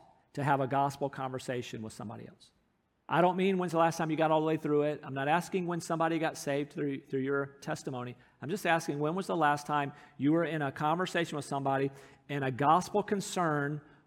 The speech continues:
welled up in you, realized, you realized they don't know Christ? I, I need to share Christ with them. When's the last time you, you, you had that? And though you might have been a bit nervous about it, you, you then thought, "I'm gonna, I'm gonna say something here. I'm gonna try to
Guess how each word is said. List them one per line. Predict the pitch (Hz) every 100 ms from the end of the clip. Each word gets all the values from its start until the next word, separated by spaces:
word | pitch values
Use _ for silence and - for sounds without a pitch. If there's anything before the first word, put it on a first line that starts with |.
| -
welled | 143 147 151
up | 147
in | 147 131
you, | 123
realized, | 131 127 120 - - -
you | 143
realized | 135 120 - - -
they | 135
don't | 127
know | 127
Christ? | - 123 123 - _ _ _ _ _ _ _ _ _ _ _ _ -
I, | 143 147 -
I | 143
need | 143 127
to | 120
share | - 127 120
Christ | - 120 117
with | 120
them. | 123 120
When's | 151 175
the |
last | 156 156
time | 160 139
you, | 139 135 -
you, | 139 139 -
you | - 135
had | 120 131
that? | 127 - _ _ _ _ -
And | 156
though | 156 185
you | 202
might | 196 196
have | 196
been | 196
a |
bit | 190 185
nervous | 175 185 196
about | 196 185 190
it, | 190 - - -
you, | 143 170 160
you | 165 165
then | 170 170
thought, | 165 160 156 185
"I'm | 156 151
gonna, | 156 151 139 -
I'm | 139
gonna | 139 135
say | - 135
something | - 135 135
here. | 123 123 123 147
I'm | 131
gonna | 131 127
try | 135
to | 127